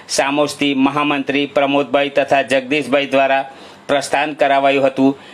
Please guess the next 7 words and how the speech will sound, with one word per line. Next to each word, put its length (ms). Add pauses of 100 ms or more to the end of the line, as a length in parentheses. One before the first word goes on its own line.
(120)
જે 140
કાવલી, 540 (220)
કોરા, 340
ટુંડજ, 520 (500)
બોદર, 480
નોબાર, 460 (340)
ભાણખેતર, 600